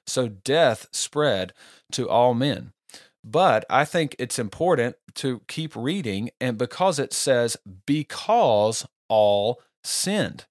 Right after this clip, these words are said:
I think that is really important, because if, if Adam's sin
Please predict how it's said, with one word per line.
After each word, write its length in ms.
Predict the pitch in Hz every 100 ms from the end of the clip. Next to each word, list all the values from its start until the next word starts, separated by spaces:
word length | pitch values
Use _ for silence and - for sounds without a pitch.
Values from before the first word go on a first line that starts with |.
| _ _ _
I 120 | -
think 260 | 123 180 143
that 260 | 135 160
is 240 | 135 135 -
really 400 | - 110 131 156
important, 540 | 139 143 - 180 120 110
because 380 | 120 139 127 -
if, 280 | 139 135 - _ -
if 360 | 139 139 - - _ _ -
Adam's 500 | 120 156 208 202 - -
sin 520 | - - 131 95 98